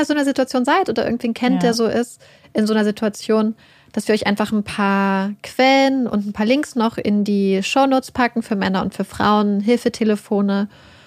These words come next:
Speaker 2: Ja.
Speaker 1: Und falls
Speaker 2: Genau.
Speaker 1: es irgendwem hilft.
Speaker 2: Ja,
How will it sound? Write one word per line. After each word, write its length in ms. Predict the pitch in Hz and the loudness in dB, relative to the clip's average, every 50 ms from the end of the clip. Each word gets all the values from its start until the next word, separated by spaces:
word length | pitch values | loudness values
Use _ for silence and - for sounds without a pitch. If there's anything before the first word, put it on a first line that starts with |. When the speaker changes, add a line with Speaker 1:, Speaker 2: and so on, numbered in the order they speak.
| - - | -8 -6
Speaker 2:
Ja. 180 | 190 185 185 | -4 -2 0
Speaker 1:
Und 640 | 185 208 202 190 196 196 196 190 190 190 185 214 240 _ _ _ _ _ _ _ _ _ _ _ _ _ - | 2 2 2 2 2 2 0 0 0 -2 -2 -4 -8 _ _ _ _ _ _ _ _ _ _ _ _ _ -12
falls 180 | - - 202 185 | -6 -4 -2 0
Speaker 2:
Genau. 280 | 190 170 160 160 160 165 | 0 0 0 -2 -2 -4
Speaker 1:
es 120 | 170 165 - _ _ | -6 -8 -10 _ _
irgendwem 460 | - 190 185 196 190 - - 180 180 185 | -4 -4 -2 -2 -4 -4 -6 -6 -6 -4
hilft. 480 | 175 190 180 175 190 - - - _ _ _ _ _ _ _ _ _ - | -2 -2 -2 -2 -2 -4 -8 -14 _ _ _ _ _ _ _ _ _ -2
Speaker 2:
Ja, 160 | 175 190 175 | 0 0 0